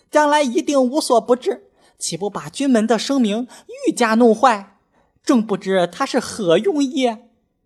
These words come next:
正在疑疑惑惑，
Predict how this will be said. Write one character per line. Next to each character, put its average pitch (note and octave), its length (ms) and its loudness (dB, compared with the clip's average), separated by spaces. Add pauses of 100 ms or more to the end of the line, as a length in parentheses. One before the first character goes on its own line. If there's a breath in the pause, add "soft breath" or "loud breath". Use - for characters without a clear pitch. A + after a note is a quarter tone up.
(720)
正 F3+ 240 0
在 F3+ 220 4
疑 F#3+ 320 -6
疑 A3+ 80 -2
惑 G#3+ 220 0
惑， G3+ 300 -2